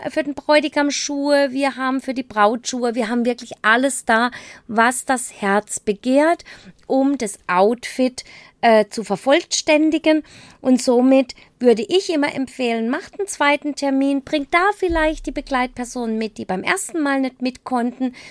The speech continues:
sodass alle ein bisschen was von dieser Anprobe-Spirit genießen können. Und dann ist es wirklich richtig schön.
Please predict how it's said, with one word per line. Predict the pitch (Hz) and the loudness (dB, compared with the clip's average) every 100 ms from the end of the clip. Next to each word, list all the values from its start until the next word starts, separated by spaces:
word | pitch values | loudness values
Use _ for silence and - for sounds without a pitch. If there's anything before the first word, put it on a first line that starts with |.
| - | -14
sodass | - 214 208 - | -6 -2 -2 0
alle | 247 302 330 | 0 2 0
ein | 285 | -2
bisschen | 269 294 - 277 262 | -4 -6 -4 -4 -2
was | 262 - - - | -4 -8 -16 -14
von | - 247 247 | -4 -2 0
dieser | 254 233 - 240 233 - - _ | -4 -6 -2 -2 -4 -14 -20 _
Anprobe-Spirit | 226 262 - 233 233 240 - - 254 233 233 - - | 2 2 0 -2 0 -2 -6 -6 -2 0 -2 -4 -2
genießen | 262 381 392 370 330 | 2 4 4 0 0
können. | 302 269 277 285 - - - | 2 2 2 -2 -8 -20 -2
Und | 254 | 2
dann | 226 208 | 2 2
ist | 226 208 233 | -2 -6 -8
es | - | -2
wirklich | 208 190 214 - 202 | 0 0 -4 -8 -6
richtig | 185 - 196 - _ - | -4 -4 -6 -6 _ -8
schön. | - 208 190 | 4 6 6